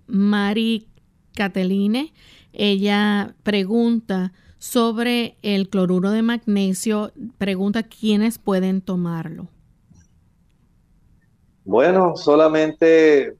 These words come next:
Speaker 2: básicamente podemos decir que hay personas que están en esa modalidad de utilizar el cloruro de magnesio. Se puso de moda, eh, hace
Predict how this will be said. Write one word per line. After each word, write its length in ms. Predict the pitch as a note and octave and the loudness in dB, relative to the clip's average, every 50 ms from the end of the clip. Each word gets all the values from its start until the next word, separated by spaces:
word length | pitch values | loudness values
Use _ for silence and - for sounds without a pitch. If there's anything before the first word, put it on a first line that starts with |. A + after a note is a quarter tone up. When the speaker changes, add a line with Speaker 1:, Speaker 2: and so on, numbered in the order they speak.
| _ - | _ -12
Speaker 2:
básicamente 800 | G#2+ G#2+ B2 B2 B2 D3 C#3 C#3 C#3 C3+ C3+ C3+ C3+ C#3+ C#3 | -2 2 2 2 4 2 2 4 2 2 0 0 0 0 0
podemos 400 | C3+ C3 B2+ B2 B2 C3 C#3 C3+ | 2 4 2 2 2 0 0 2
decir 420 | C3+ C3 A#2+ - C#3 C#3+ C#3+ C3+ - | 2 0 0 2 0 0 0 -2 0
que 120 | - B2+ | 0 2
hay 160 | A#2+ B2 B2 | 2 2 2
personas 560 | - C3+ C3 B2 - C3 B2 A#2+ B2 C3 C3 - _ | 0 -2 -2 0 0 -2 -2 -2 -2 -4 -8 -6 _
que 80 | - G#2 | -4 -4
están 580 | F2+ - _ _ A#2+ A#2+ B2 C3 C3+ C#3 C3+ - | -4 -4 _ _ 2 4 4 2 0 -2 -8 -4
en 220 | - A2 A2 A2 A#2 | -2 -2 -2 -2 -2
esa 840 | A2+ A2+ A2 - - B2+ B2 B2 A#2+ A#2+ A#2 A#2 A2+ A2 G#2+ G#2 G2+ G2 G2 G2 G2 - - - - _ _ _ _ _ _ | -6 -6 -6 -2 2 4 6 6 6 6 6 6 6 4 4 2 2 0 -2 -4 -6 -8 -12 -16 -20 _ _ _ _ _ _
modalidad 840 | _ A2+ B2 B2 B2 A#2+ A#2+ A#2 A#2 A#2 A2+ G#2+ G#2 A#2+ B2 A#2 - - - _ _ _ _ _ _ _ _ _ _ _ _ _ | _ -2 0 2 4 4 4 4 4 2 0 0 2 4 4 2 2 -2 -12 _ _ _ _ _ _ _ _ _ _ _ _ _
de 180 | - - A#2+ C3 | -4 0 4 4
utilizar 580 | C#3 C3+ - C#3 C#3 D3 C#3 - - C3 B2 B2 | 4 4 2 2 2 2 0 2 2 2 4 4
el 240 | B2+ B2 A#2+ G#2 - | 4 2 2 -2 -4
cloruro 520 | - B2+ A#2 A2 G#2+ A2 A2 A2+ A#2+ A#2+ | -2 0 0 2 2 0 0 2 2 2
de 120 | A#2+ A#2 A#2 | 2 2 0
magnesio. 920 | A#2+ B2 A#2+ B2 B2 A#2+ A2+ A2+ G#2+ - - C3+ C3+ C3+ C#3 C#3 C#3 - - _ | 0 -2 -4 -4 -8 -10 -10 -10 -12 -6 -2 0 2 2 2 0 -2 -6 -14 _
Se 440 | - - - - A#2 A2 G#2+ G#2+ G#2 | -20 -18 -2 2 4 6 6 6 4
puso 380 | G#2+ - A2+ A2+ G#2+ - B2 A#2+ | 2 0 -2 -2 0 2 4 4
de 120 | A#2 A#2 | 4 4
moda, 800 | A#2 A2+ A2+ A2+ A2+ A#2 A#2 A#2 A#2 A2+ A2 G#2+ G#2 G2+ G2+ - - - | 2 2 0 2 2 2 4 4 4 4 4 4 2 0 -2 -6 -10 -8
eh, 460 | A2 G#2+ G#2 G2+ G2+ G2+ G2+ - - - - | -4 -2 0 0 0 -2 -4 -6 -6 -6 -6
hace 440 | A#2+ - - - A#2+ A#2 A2+ A2 G#2+ | -6 -4 0 2 2 4 4 2 2